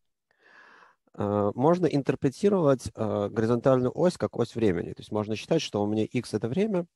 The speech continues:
а f от x — это какая-то величина, которая меняется с течением времени. Можно думать просто в совсем механических терминах, что у меня есть какая-то, ну, я не знаю, там какая-то, какая-то частица, которая движется вверх и вниз.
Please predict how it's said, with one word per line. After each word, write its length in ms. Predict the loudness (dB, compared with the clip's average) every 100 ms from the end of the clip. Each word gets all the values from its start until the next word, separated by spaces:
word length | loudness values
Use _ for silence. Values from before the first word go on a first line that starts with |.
| _ -20 -20 -20 -20 _
а 100 | -2
f 240 | 2 2 4
от 160 | 2
x — 280 | 2 -2 -8 0
это 460 | 0 2 4 4
какая-то 340 | 2 0 0 0
величина, 480 | -4 -4 -2 0 0
которая 320 | 0 2 2
меняется 340 | 2 0 -2
с 100 | -10
течением 340 | -10 -4 -2 0
времени. 380 | -2 -4 -12 -16 _ _ _ _ _ _ 0
Можно 340 | 2 2 2
думать 320 | 2 2 2
просто 260 | 0 -2 -2
в 40 |
совсем 280 | -8 -4 -2
механических 460 | -2 -4 -6 -8 0
терминах, 420 | 0 2 0 -2
что 340 | -2 0 0
у 120 | 0
меня 200 | -4 -2
есть 160 | -2 -4
какая-то, 600 | -8 -2 -2 0 -2 -4 _ _ -20 -20 -8
ну, 100 | -2
я 140 | 2 2
не 80 |
знаю, 260 | 2 0 0
там 140 | -2
какая-то, 400 | -8 -2 -2 -2
какая-то 320 | -4 -2 -2 -2
частица, 460 | -12 -4 -4 -2
которая 340 | -2 0 0 0
движется 360 | 0 -2 -2
вверх 280 | 0 0 0
и 40 |
вниз. 360 | -4 -6 -10 -20